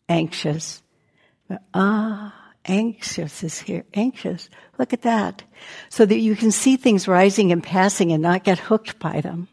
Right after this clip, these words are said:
So now I'm gonna tell you about the chocolate. So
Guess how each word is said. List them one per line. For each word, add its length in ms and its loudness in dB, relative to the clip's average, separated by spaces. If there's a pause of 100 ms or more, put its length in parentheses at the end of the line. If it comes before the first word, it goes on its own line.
(1600)
So 440 2
now 300 6
I'm 80 4
gonna 200 2
tell 220 2
you 120 2
about 240 -2
the 60 -12
chocolate. 520 -12 (220)
So 220 2